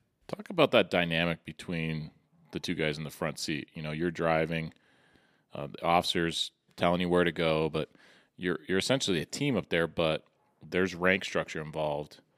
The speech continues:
And I'm just curious if, you know, if you got tips or your thoughts on navigating that. How do you handle that? How do you handle that relationship? How do you build it?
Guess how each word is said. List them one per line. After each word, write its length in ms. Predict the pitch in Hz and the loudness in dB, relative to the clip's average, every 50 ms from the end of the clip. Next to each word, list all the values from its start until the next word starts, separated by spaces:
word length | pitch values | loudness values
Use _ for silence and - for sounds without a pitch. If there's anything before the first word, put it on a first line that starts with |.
| _ _ _ _ _ _ _ _ _ _ _ - | _ _ _ _ _ _ _ _ _ _ _ -8
And 380 | 92 87 87 85 85 82 85 | -6 -4 -2 -2 -2 -2 -4
I'm 120 | 85 85 87 | -6 -6 -4
just 160 | 117 - - | -4 -6 -4
curious 360 | - - 104 101 98 90 - | 0 2 4 6 6 4 2
if, 140 | 92 82 73 - _ _ _ _ _ _ _ _ _ _ _ _ _ - | 0 -4 -4 -6 _ _ _ _ _ _ _ _ _ _ _ _ _ -14
you 120 | 92 87 | -10 -8
know, 80 | 80 78 | -8 -8
if 100 | 76 - | -6 -6
you 80 | 101 | -2
got 240 | 90 98 - - - | 0 0 -2 -2 -4
tips 380 | - - 95 90 90 - - - | 0 2 4 4 4 2 0 -2
or 320 | 80 78 76 73 73 71 - _ _ - | -2 0 0 -2 -2 -4 -8 _ _ -10
your 160 | - 87 82 | -6 -6 -6
thoughts 420 | - - - 95 90 90 - - | -2 2 4 4 4 4 2 -2
on 280 | 92 82 80 78 76 76 - - - - _ _ _ - | -4 -6 -6 -6 -8 -12 -16 -20 -20 -20 _ _ _ -2
navigating 440 | 87 82 85 92 92 82 78 73 71 | 2 2 2 4 2 0 -2 -2 -4
that. 160 | 73 - - | -6 -8 -4
How 100 | - 101 | 0 0
do 80 | 101 95 | 0 0
you 120 | 85 - | -2 -8
handle 340 | - - 90 87 85 80 76 | -8 -4 -4 -4 -2 -4 -6
that? 240 | - - - - - _ _ _ _ _ _ _ - | -8 -8 -10 -10 -12 _ _ _ _ _ _ _ -6
How 80 | 104 | -4
do 80 | 107 110 | -4 -4
you 60 | 104 | -2
handle 200 | 107 107 101 95 | -2 0 2 2
that 160 | 90 87 71 | 4 2 2
relationship? 560 | 78 82 78 80 82 80 - 85 80 85 - | 0 0 0 0 0 -2 -2 -6 -10 -8 -6
How 80 | - 90 | -4 -4
do 60 | 85 76 | -4 -4
you 60 | 73 | -6
build 360 | 71 - 82 80 80 82 76 | -6 -4 -2 0 0 0 0
it? 200 | 80 76 73 - | -2 -4 -4 -6